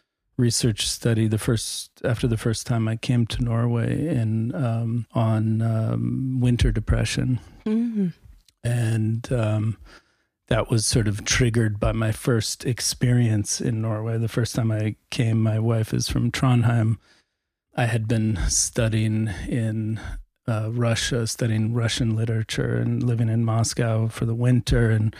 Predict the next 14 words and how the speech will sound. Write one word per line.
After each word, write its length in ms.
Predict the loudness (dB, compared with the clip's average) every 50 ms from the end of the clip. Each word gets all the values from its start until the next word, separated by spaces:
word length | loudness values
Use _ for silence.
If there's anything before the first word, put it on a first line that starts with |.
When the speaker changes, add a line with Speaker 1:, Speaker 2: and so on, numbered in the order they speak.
| -12 -20 -20 -20 _ _ _ _ _
Speaker 1:
reading 320 | 0 2 2 2 2 2 2
Dostoevsky. 960 | 2 2 0 0 0 -2 0 0 2 2 0 0 -2 -4 -2 0 0 2 2
And 120 | 2 0 0
then 80 | 0 0
I 80 | -2
come 420 | 0 0 0 2 2 2 0 -2 -4 _ _
to 120 | -8 -6 -4
Trondheim 480 | -2 -2 0 2 2 2 2 2 0
and 80 | 0 0
there's 240 | 0 0 -2 0 2
no 300 | 2 4 4 4 4 2
sun, 760 | 2 0 0 0 0 2 2 2 2 2 2 0 0 -2 -4 -2
Speaker 2:
<sighs> 40 | 0
Speaker 1:
no, 580 | 2 4 6 6 6 6 4 4 2 2 0